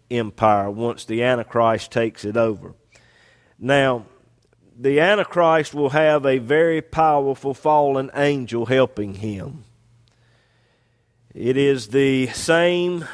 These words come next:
fallen angel that aided and abetted Alexander the Great of the Grecian Empire.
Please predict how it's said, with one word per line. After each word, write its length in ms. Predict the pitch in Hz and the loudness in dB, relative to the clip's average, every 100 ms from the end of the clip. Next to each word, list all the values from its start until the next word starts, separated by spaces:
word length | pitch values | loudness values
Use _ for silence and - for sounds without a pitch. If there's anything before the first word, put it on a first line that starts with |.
| - - | -18 -18
fallen 500 | - 160 170 160 156 | -2 2 2 2 0
angel 520 | 165 165 156 127 131 135 | 0 2 0 -2 -4 -2
that 200 | 127 127 | -2 0
aided 400 | 139 156 151 151 | 2 2 2 0
and 160 | 131 123 | 0 -2
abetted 500 | 113 147 139 135 127 | -2 0 2 2 2
Alexander 840 | 131 131 127 113 139 131 127 123 | 2 2 -2 -2 0 0 -2 -4
the 140 | 113 120 | -4 -6
Great 500 | 107 143 143 113 104 | 0 2 4 2 -4
of 120 | 101 | -10
the 60 | |
Grecian 600 | 101 113 135 123 113 117 | -6 -2 0 -2 -6 -6
Empire. 720 | 120 123 123 - 104 92 - | -2 -2 -2 -4 -10 -10 -12